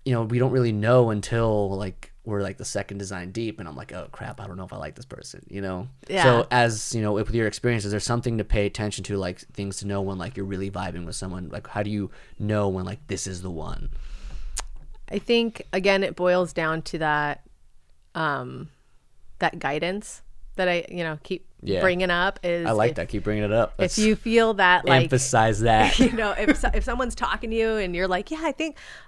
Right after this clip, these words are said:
Speaker 2: I like this and I like this and I like this," or these three examples, um, and, and they're kinda leading you down another path where they're like, "Cool, we're gonna do thunderbolts then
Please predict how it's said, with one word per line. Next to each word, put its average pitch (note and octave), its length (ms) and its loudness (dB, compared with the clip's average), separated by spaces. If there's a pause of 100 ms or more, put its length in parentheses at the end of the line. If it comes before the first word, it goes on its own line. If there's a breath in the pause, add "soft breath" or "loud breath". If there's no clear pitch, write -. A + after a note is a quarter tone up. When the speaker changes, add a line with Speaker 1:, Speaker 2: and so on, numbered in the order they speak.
(160)
Speaker 2:
I G#3+ 100 8
like B3 320 4
this B3+ 340 2
and G3 140 0
I F#3+ 80 2
like G3 180 2
this F#3+ 220 0
and F3 100 -2
I E3+ 80 0
like F3 200 -4
this," G3+ 300 6
or E3 120 0
these F#3 200 0
three F3+ 220 0
examples, E3 680 -2 (520 loud breath)
um, E3 600 4
and, D#3+ 460 -2
and D#3 180 0
they're E3+ 140 2
kinda F3+ 320 2
leading F3 400 -2
you E3 140 0
down D#3 640 2 (440)
another D#3+ 440 2
path F3+ 400 4
where F3 80 -8
they're F3 120 0
like, D#3+ 160 -2
"Cool, B3 460 4 (100)
we're G#3+ 160 0
gonna G3 200 0
do F#3 220 0
thunderbolts C4 800 4
then D4+ 440 2